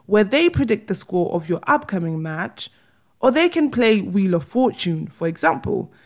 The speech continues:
to be in with a chance of winning something from your club. Remember, fans want to don their team colours with pride, so who wouldn't want to win a jersey, scarf, water bottle or beanie from you?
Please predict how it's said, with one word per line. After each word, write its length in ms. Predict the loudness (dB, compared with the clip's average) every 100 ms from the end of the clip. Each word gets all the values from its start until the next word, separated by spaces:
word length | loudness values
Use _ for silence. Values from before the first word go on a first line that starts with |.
| _ _
to 80 | -4
be 300 | 2 2 4
in 120 | 4
with 120 | 4 2
a 80 |
chance 380 | 0 2 2 0
of 200 | -4 -2
winning 260 | 0 0 -4
something 460 | -4 -6 -6 -10
from 240 | -6 -6 -4
your 80 | -6
club. 500 | -2 0 0 -2 -12 _ _ _ _ 0
Remember, 720 | 4 6 6 4 4 4 0 -6 -20 _
fans 580 | 0 4 4 4 0
want 200 | 0 0 -2
to 80 |
don 440 | -4 2 4 4 4
their 180 | 0 -2
team 360 | -4 -2 -2
colours 400 | 0 0 0 -2
with 240 | -6 -8 -8
pride, 640 | -2 2 2 2 -4 -12 _ _ -8
so 220 | 0 2
who 220 | 4 4
wouldn't 360 | 4 4 4 4
want 220 | 2 0
to 100 | -2
win 260 | 2 2
a 80 | 2
jersey, 800 | 0 2 4 4 2 -2 -8 -10 -12
scarf, 680 | -10 -4 2 2 2 -2
water 440 | -6 0 2 2 -2
bottle 420 | -4 -6 -6 -6
or 160 | -2 -4
beanie 540 | -2 0 2 2 0
from 240 | -4 -6 -4
you? 380 | -2 -4 -8